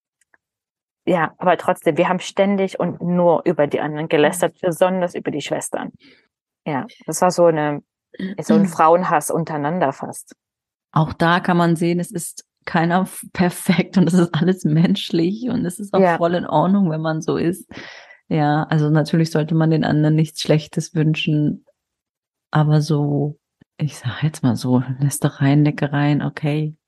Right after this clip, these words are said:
Speaker 1: Ja.
Speaker 2: Ja, manchmal versüßen sie auch das Leben. <laughs> Ist
Speaker 1: Also,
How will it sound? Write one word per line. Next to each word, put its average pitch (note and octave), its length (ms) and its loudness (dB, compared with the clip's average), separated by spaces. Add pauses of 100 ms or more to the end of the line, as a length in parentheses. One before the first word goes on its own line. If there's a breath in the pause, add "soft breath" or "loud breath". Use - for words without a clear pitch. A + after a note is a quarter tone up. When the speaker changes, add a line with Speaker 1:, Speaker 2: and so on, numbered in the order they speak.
(640)
Speaker 1:
Ja. F3 200 2 (140)
Speaker 2:
Ja, D3 320 -2 (400)
manchmal E3 340 0
versüßen E3+ 460 2
sie D#3+ 140 2
auch D3+ 100 0
das - 280 -6
Leben. D#3+ 400 2 (440 loud breath)
<laughs> - 460 0
Ist - 260 -10
Speaker 1:
Also, F3+ 200 4